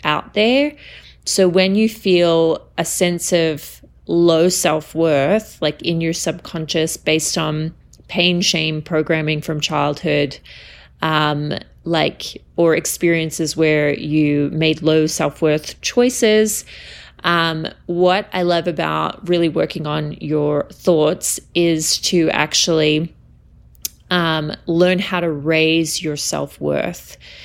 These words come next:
So you can't do that just by, you know, making choices. There's something on a deeper level where you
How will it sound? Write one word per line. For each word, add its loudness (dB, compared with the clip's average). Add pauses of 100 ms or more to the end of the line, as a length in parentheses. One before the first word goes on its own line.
(140)
So 2
you 0
can't -4
do 2
that -2
just -2
by, 0
you -4
know, -2 (540)
making 0
choices. 0
There's 2
something -2
on -4
a -2
deeper 0
level 2 (420)
where 2
you 4